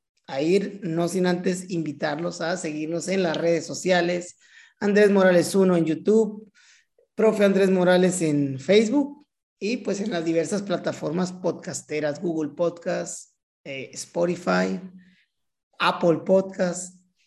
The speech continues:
y otras muchas que no sé cuáles están, pero pues por ahí también la gente que nos escucha,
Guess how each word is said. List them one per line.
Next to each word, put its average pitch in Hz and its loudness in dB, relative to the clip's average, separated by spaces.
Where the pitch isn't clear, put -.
y 208 2
otras 214 6
muchas 208 4
que 180 0
no 160 0
sé 170 0
cuáles 160 -2
están, 208 -2
pero 156 -2
pues 160 -18
por - -6
ahí 156 -6
también 180 0
la 175 4
gente 175 -2
que 175 -2
nos 165 -4
escucha, 208 -4